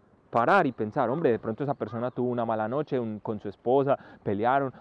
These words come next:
o de pronto esa persona está nerviosa porque va para el trabajo, pero el día anterior había tenido una riña o cometió un error, o esa persona,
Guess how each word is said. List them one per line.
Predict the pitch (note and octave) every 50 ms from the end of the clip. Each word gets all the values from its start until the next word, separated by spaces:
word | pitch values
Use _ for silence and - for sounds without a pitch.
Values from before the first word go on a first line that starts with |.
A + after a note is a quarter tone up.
| -
o | - A#2+
de | A#2+ A2
pronto | B2 A#2+ A2+ -
esa | C3+ C#3+ C3
persona | - A2+ G#2+ A#2+ A2 B2
está | C3 - A#2+
nerviosa | A2+ A2+ A#2 A2+ A2+ B2 C3 C3+ B2+ C#3
porque | A#2+ A#2+ G#2+ - A2+
va | G#2 G#2 -
para | C3 B2+ B2
el | G#2+
trabajo, | - G#2+ G#2 G#2+ A2 A#2+ C3+ B2+
pero | - A#2 G#2
el | G#2 G2
día | A2+ A2+
anterior | A#2+ A#2+ - A2 G#2 G#2 G#2
había | A2+ A#2 A2+ A#2 A#2
tenido | - A2 G2+ G2+ G#2+
una | A2+ A#2+ A#2 A2
riña | A2+ B2 C3+ C#3 C3+ B2+
o | A#2 G#2
cometió | - A2 G#2+ G#2 - A2
un | G#2+ A2+
error, | A#2+ - C3+ D3 C#3+ B2+ - - - -
o | A#2+
esa | A2+ C#3 C3+
persona, | - - - - B2+ A2 A#2+ B2+ C3+